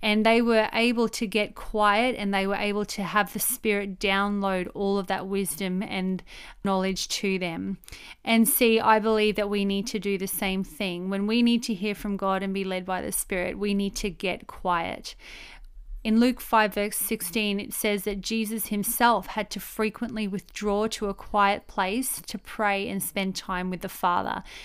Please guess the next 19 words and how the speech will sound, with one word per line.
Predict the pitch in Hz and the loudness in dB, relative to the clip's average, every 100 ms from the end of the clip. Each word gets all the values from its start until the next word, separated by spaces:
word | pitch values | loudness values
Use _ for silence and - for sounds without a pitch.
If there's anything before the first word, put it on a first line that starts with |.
| - | -8
and | 202 196 | -2 -2
hear | 156 214 | 2 0
from | 196 202 190 | 0 -2 -4
the | |
Holy | - 190 185 | -2 -2 0
Spirit. | - - 185 - | -4 -2 -4 -4
He | - 262 | -2 2
was | 247 | 2
surrounded | - 233 208 208 208 | 0 0 2 2 2
by | 202 196 | 0 0
people | - 202 190 - | 0 -6 -6 -6
all | 196 196 196 | 0 2 2
the | 190 | -2
time. | - 196 175 170 - - - | -4 -2 -2 -6 -12 -16 -10
The | - | -8
crowds | 202 - 233 226 226 226 - | -6 0 6 8 8 6 -2
were | 196 | -4
always | - 247 247 247 247 220 | 2 4 4 4 2 0
there | 220 208 208 | 2 2 2